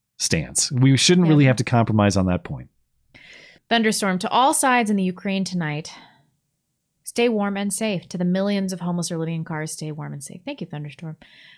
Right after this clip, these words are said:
Speaker 2: Uh, Kim, "As I reflect on what I'm thankful for this week, my favorite podcast duo and community you've built are high on the list. Happy Thanksgiving." Thank you, Kim.
Speaker 1: Thank you, Kim, and
Speaker 2: You're
Speaker 1: thank you
Speaker 2: sweet.
Speaker 1: for the important perspective. It is, uh,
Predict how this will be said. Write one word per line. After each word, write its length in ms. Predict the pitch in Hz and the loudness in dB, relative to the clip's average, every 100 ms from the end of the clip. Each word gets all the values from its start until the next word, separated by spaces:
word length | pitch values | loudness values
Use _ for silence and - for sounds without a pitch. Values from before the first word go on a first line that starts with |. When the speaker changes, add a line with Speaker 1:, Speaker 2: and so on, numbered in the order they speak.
| _ | _
Speaker 2:
Uh, 140 | - 170 | -4 -4
Kim, 300 | - 254 233 - | -4 -2 -2 0
"As 120 | 208 | 0
I 60 | 214 | 2
reflect 400 | 220 220 302 320 | 2 2 0 0
on 100 | 285 | 0
what 120 | 254 | 2
I'm 100 | 226 | 2
thankful 320 | 247 277 294 | 0 -4 -4
for 220 | 311 254 | -4 -2
this 180 | 233 220 | -2 -2
week, 160 | 226 220 | -4 -2
my 80 | 202 | -4
favorite 280 | 220 196 | -4 -4
podcast 380 | 202 214 208 196 | -4 -2 -2 -4
duo 220 | 220 226 | -2 -2
and 100 | 214 196 | -2 -4
community 420 | 208 214 220 214 | -4 -2 -2 -2
you've 180 | 202 180 | -4 -2
built 240 | 214 220 - | -2 -2 -6
are 140 | 175 | -8
high 360 | 170 170 165 170 | -10 -10 -8 -6
on 160 | 175 | -6
the 80 | 180 | -6
list. 260 | 165 156 - | -6 -8 -8
Happy 240 | 170 165 | -12 -12
Thanksgiving." 480 | 165 165 156 185 208 220 | -10 -10 -12 -12 -14 -8
Thank 240 | - 240 | -8 -8
you, 100 | 160 - | -10 -14
Kim. 540 | - 170 160 156 160 165 151 123 | -8 -4 -4 -4 -6 -8 -12 -4
Speaker 1:
Thank 280 | 135 127 - | 2 2 4
you, 120 | 131 | 4
Kim, 300 | 127 135 139 | 4 4 6
and 100 | 170 | 6
Speaker 2:
You're 40 | 165 | 6
Speaker 1:
thank 180 | 120 117 | 4 4
you 100 | 120 | 4
Speaker 2:
sweet. 60 | |
Speaker 1:
for 80 | 120 | 4
the 140 | 113 | 4
important 500 | 110 101 - 120 110 | 4 2 2 2 2
perspective. 640 | - 98 - 120 113 76 90 | 0 -2 2 2 0 -4 0
It 100 | 104 | 2
is, 240 | 113 104 | 4 4
uh, 300 | 110 107 104 | 4 4 4